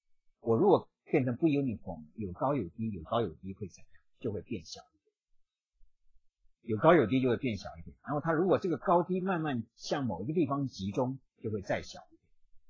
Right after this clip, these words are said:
如果越是集中到这个地方来，会再小一点。最后集中到这里来，那就是最小，最下限。那因此呢，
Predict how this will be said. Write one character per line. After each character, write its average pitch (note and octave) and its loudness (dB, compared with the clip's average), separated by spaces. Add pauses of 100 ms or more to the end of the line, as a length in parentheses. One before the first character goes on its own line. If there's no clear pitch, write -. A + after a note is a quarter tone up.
(180)
如 F3 4
果 D3 6
越 G#3+ 8
是 - -8
集 B2 -4
中 D#3+ 2
到 E3 2
这 G#3 4
个 D#3 4
地 B2 0
方 B2+ 0
来， G2 -4
会 G#2+ -6
再 A2+ -4
小 - -16 (120)
一 - -20
点。 - -20 (880)
最 F3+ 10
后 C#3 4
集 - -6
中 B2 2
到 G#2 2
这 B2 -6
里 F#2+ -4
来， - -14 (640)
那 - -20
就 - -20
是 - -20 (180)
最 - -18
小， - -18 (360)
最 - -20
下 F5+ -20
限。 - -20 (960)
那 C#3+ -2
因 G#3+ 2
此 G#2 -10
呢， E2+ -6